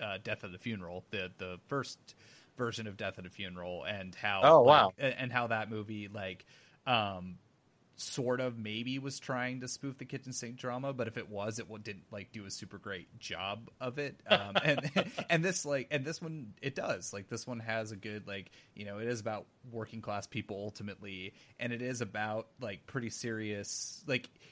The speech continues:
Speaker 1: you could see this as a drama. You could see this shot straightforward as a drama, and it probably would have worked, uh, just as effectively, at least in terms of this, like, slice of life trying to find yourself movie. But the fact that it's flipped as a comedy,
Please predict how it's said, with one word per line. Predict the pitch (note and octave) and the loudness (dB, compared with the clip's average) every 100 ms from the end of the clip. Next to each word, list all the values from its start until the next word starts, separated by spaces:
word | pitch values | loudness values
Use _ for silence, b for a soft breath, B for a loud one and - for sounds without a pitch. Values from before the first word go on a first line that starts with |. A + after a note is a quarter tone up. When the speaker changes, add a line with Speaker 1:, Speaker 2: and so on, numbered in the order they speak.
| b | b
Speaker 1:
you | E3 | -4
could | F3 C#3+ | -2 -4
see | - F#3 | -4 -4
this | D3+ C3+ | -4 -2
as | B2 A2 | -2 -4
a | |
drama. | G#2 A#2 G#2+ D2+ E2 | -6 -4 -4 -6 -10
You | A2 | -8
could | A2+ B2 | -6 -4
see | C#3+ | -4
this | A#2+ | -6
shot | A2 B2+ G#2+ | -4 -2 -2
straightforward | - - A2 - A2+ A2 G2+ G2 | -2 -8 -8 -8 -6 -4 -4 -6
as | F#2+ | -10
a | F#2 | -8
drama, | G#2+ G2 F#2+ E2 F2+ | -6 -6 -6 -8 -10
and | A#2+ | -8
it | G#2+ | -8
probably | - A#2+ A2+ | -4 -4 -4
would | G2+ | -8
have | G2 F#2+ | -12 -10
worked, | G2 F#2+ - - - | -6 -6 -8 -18 -8
uh, | A2+ F#2+ | -4 -4
just | F#2+ A2 - | -4 -6 -4
as | F#2+ | -6
effectively, | F2+ G#2+ G2+ F#2 E2+ D#2+ F2+ | -6 -6 -6 -8 -14 -14 -12
at | G2 | -12
least | G2+ - | -12 -12
in | G#2+ | -12
terms | G2+ G2+ G2+ | -8 -8 -8
of | F2+ | -12
this, | G2 - | -12 -10
like, | G2+ - - - _ _ _ - | -8 -10 -14 -20 _ _ _ -12
slice | - - A#2 - | -4 0 2 2
of | G#2 | -2
life | G#2+ G2+ F#2+ | -2 -2 -4
trying | - A2+ G2+ | -4 -4 -4
to | F#2+ | -6
find | G#2+ G2 F#2 | -4 -4 -4
yourself | E2+ - D2 - | -8 -8 -8 -12
movie. | F2+ D#2 B1+ B1 - | -14 -14 -14 -16 -6
But | F#2+ F#2 - b b | -4 -4 -8 b b
the | - | -10
fact | G2+ G2 F2+ - | -4 -2 -2 -4
that | F#2+ | -8
it's | F2 - | -8 -8
flipped | - - A2 F2+ - | -10 -10 -8 -8 -8
as | F2+ | -12
a | D#2 | -8
comedy, | G2+ F#2+ F2+ D#2+ E2+ | -6 -6 -6 -10 -14